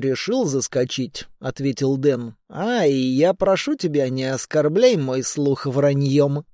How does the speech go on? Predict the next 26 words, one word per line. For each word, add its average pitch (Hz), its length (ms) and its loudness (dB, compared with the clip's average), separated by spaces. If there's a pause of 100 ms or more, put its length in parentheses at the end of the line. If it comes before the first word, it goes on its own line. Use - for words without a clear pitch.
рассмеялся 135 800 0
Фана. 131 500 -4 (220)
А 120 100 -8
палочки 214 500 0
тут 196 200 -2
же 156 180 0
окрасились 160 680 0
в 139 80 -2
оранжевый 127 640 0
цвет, 190 520 -4
говоря, 147 440 0
что 156 200 -2
владелец 143 760 0
или 196 220 2
расстроен, 185 840 0 (100)
или 143 200 0
слегка 160 480 0
рассержен. 127 800 -2 (380)
«Вы 143 560 0
правы, 156 380 2
Дайкапи», 135 680 0 (140)
склонил 143 520 -2
голову 139 400 0
Дэн. 135 360 0 (140)
«Мне 156 240 -2
действительно 143 880 -2